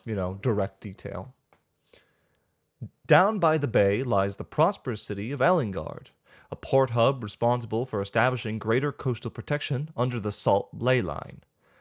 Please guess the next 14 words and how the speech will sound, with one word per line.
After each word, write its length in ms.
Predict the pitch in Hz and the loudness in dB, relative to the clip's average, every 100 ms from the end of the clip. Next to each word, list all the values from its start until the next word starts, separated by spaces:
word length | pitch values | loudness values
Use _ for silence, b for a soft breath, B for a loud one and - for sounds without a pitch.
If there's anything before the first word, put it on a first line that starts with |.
| _ _ | _ _
Traffic 360 | - 170 170 131 | 4 4 4 0
is 120 | 110 | -2
ripe 320 | 104 110 151 | 4 4 4
along 320 | 110 107 107 101 | 2 4 4 2
the 160 | 104 | 2
inland 400 | 120 107 104 98 | 2 4 2 0
gates 340 | 101 98 - - | -2 -2 -4 -6
as 140 | 117 - | -4 -2
simple 320 | 160 151 139 | -2 0 -2
folk 400 | - 120 - - | 2 0 0 -8
come 200 | - 92 | -6 -6
far 360 | 87 - 117 139 | -6 2 4 4
and 140 | 135 | 2
wide, 420 | 101 95 90 113 | 2 2 2 -2